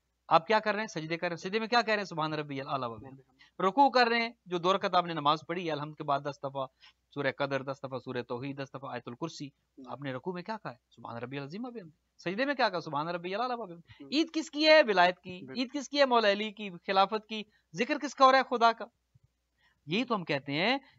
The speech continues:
Speaker 1: कि अहले बैत का जिक्र हकीकत में खुदा का जिक्र। हमारी मजलिसें होती हैं, उसमें
Speaker 2: जी।
Speaker 1: क्या होता है? जिक्र खुदा होता है, तौहीद बयान होती है, रिसालत बयान होती है।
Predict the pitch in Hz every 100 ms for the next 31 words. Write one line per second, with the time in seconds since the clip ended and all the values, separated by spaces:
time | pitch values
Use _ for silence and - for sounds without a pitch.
0 | - 185 185 170 175 196 - 185 147 147
1 | 247 - 311 311 - _ _ - - -
2 | 190 220 202 202 - 120 107 _ _ -
3 | 160 196 180 185 220 277 247 - 170 160
4 | _ _ _ _ 180 190 190 208 185 135
5 | 143 143 170 254 240 - 180 - 147 175
6 | 202 190 180 156 - 160 165 190 202 214
7 | 190 180 160 165 160